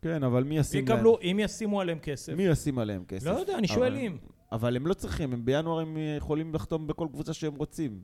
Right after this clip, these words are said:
Speaker 1: בלי לעבור איזה. אני גם לא רואה את ינקלה, אם בינואר אתה תהיה חזק בתמונה, אני לא רואה אותו משחרר שחקנים, גם לא תמורת, אה, תשלום, אלא אם כן יבוא עם
Speaker 2: ויש-,
Speaker 1: איזה
Speaker 2: אין
Speaker 1: הצעה
Speaker 2: בעיה,
Speaker 1: ש-,
Speaker 2: וישראלים,
Speaker 1: שניים, שלושה
Speaker 2: אה?
Speaker 1: מיליון יורו.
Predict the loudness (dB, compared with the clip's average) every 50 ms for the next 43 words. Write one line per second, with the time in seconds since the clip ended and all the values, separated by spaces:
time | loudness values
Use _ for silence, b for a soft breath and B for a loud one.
0 | -16 -20 _ -14 -10 -8 -6 -2 -2 -2 -2 0 0 0 0 0 -2 -4 -6 -6
1 | -10 -10 -12 b b b b b b b b b b -4 -2 0 2 4 6 6
2 | 8 8 8 8 8 6 2 0 2 0 -2 -2 -2 -2 -4 0 4 4 4 6
3 | 4 4 2 2 2 0 -2 -2 0 0 0 2 2 2 0 0 2 2 0 0
4 | 2 0 0 2 2 2 2 2 0 0 2 2 4 4 4 4 2 0 -2 -6
5 | -6 -6 -8 -8 -6 -8 -8 -8 -8 -10 -10 -8 -6 -6 -6 -6 -6 -4 -2 -2
6 | -2 0 0 0 0 0 -2 -2 -2 -2 -4 -6 -6 -6 -6 -4 -4 -4 -4 -4
7 | -4 -4 -6 -6 -8 -10 -10 -8 -4 -2 -2 0 0 -2 -4 -4 -6 -8 -6 -6
8 | -6 -4 -4 -4 -2 4 4 4 6 4 2 0 2 2 4 4 6 6 6 6
9 | 4 4 2 0 0 2 2 4 4 6 6 4 4 4 4 2 2 2 2 0
10 | 0 0 2 2 2 2 2 0